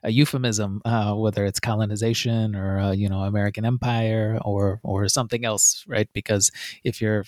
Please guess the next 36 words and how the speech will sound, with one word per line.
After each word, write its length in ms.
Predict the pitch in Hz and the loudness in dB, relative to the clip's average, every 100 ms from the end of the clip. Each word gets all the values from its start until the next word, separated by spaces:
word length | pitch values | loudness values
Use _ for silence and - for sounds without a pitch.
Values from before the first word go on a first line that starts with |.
| - | -6
consistently 640 | 127 113 143 - 123 113 | -4 0 0 -2 -2 -4
pursuing 680 | 107 107 - - 135 123 110 | -4 -2 2 2 0 -2 -6
this 200 | 107 113 | 0 2
idea 460 | 113 101 113 110 107 | 2 2 2 2 2
of 120 | 101 | 0
the 100 | 104 | -4
frontier 520 | - 113 107 117 110 | 0 0 0 0 0
or 60 | 104 | 0
the 80 | 98 | 0
closed 320 | - 110 - | -2 0 0
frontier 680 | 107 104 - 110 107 104 104 | -2 -4 -2 0 2 2 0
in, 380 | 107 101 98 - | 0 0 -2 -2
in 220 | 107 104 | -2 2
that 220 | 104 110 - | 2 0 0
sort 220 | - 110 | 0 2
of 140 | 101 - | 0 0
way, 360 | 104 101 98 - - - - - | 2 2 0 -4 -20 -20 -20 -6
um, 400 | 101 101 196 190 _ _ - - - - _ _ - | 0 0 0 -2 _ _ -8 -8 -14 -20 _ _ 0
yeah, 220 | 120 92 92 | 2 2 0
it, 160 | 107 | -2
it 220 | 90 104 113 | 0 -2 0
leads 280 | 113 104 - | 0 0 -2
to 120 | 107 | 0
some, 400 | - 104 101 98 | 0 0 -2 -2
some 240 | - 110 | -2 0
different 300 | 127 131 123 | 0 0 0
thoughts, 260 | 123 107 - | 0 0 -2
at 80 | 104 | -2
least 220 | 107 117 | 0 0
on 100 | 104 | 2
my 220 | 107 101 | 2 2
end. 340 | 98 98 98 - | 2 0 0 0
And 140 | 101 | 2
I, 140 | 98 98 - | 2 -2 -2
I've, 300 | 104 101 98 - - - - | 0 0 -2 -14 -20 -20 -4
have, 400 | 127 104 - - | 0 0 -2 -12